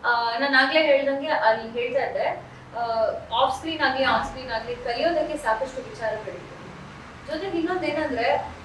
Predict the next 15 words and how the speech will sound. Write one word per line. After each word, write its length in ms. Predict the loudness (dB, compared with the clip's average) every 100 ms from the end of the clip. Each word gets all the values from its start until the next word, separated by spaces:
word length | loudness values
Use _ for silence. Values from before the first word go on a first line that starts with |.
| -4
ಒಂದ್ 180 | -2 0
ರೀತಿಯಾಗಿ 600 | 0 0 2 2 2 0
ನಮ್ಮನ್ನ 340 | -4 -4 -6 -8
ಹಂಬಲ್ 480 | -8 -6 0 0
ಸಹ 320 | 0 -6 -6 -6
ಮಾಡುತ್ತೆ. 360 | -6 -8 -12 -16 -18 -20 -20 -20 -20 -20 -20 -20 -20 -20 -20 -20 -20 -4 0
ಆ, 60 | 0 -2 -6 -6 -6 -6
ಏನಂತಾರೆ, 580 | 0 2 2 0 0 0
ಇಂಥ, 260 | -2 -2
ಆ, 840 | 2 6 6 6 2 -2 -10 -10 -8 -8 -8 -10 -10 -12 -18 -12 6 8
early 280 | 10 6 2
stages 360 | 0 0 0
of 180 | -2 -4 -4
life 280 | -4 -4
ಅಲ್ಲಿ 400 | -8 -6 -10 -10